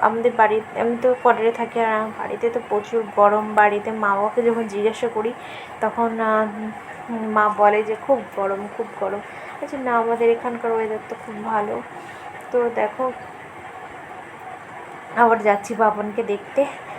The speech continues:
একবার করে রান্না করে আর একবার করে বাবানকে দেখিয়ে যাই। আর ও বদমাশ হয়ে গেছে, প্রচুর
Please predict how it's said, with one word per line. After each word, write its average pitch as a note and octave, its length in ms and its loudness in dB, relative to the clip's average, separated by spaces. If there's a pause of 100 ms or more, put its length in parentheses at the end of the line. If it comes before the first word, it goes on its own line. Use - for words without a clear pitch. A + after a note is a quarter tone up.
(160)
একবার A#3 360 -4
করে B3 160 8
রান্না A3 360 4
করে C#4 160 2
আর B3+ 80 8
একবার G#3+ 340 4 (100)
করে C4 140 8
বাবানকে A3+ 560 0 (100)
দেখিয়ে G3+ 340 -2 (100)
যাই। G3 120 -4 (460)
আর A3+ 100 2
ও A3 220 4 (100)
বদমাশ G#3+ 460 -2
হয়ে G#3+ 160 4
গেছে, G#3+ 260 2
প্রচুর G#3+ 280 0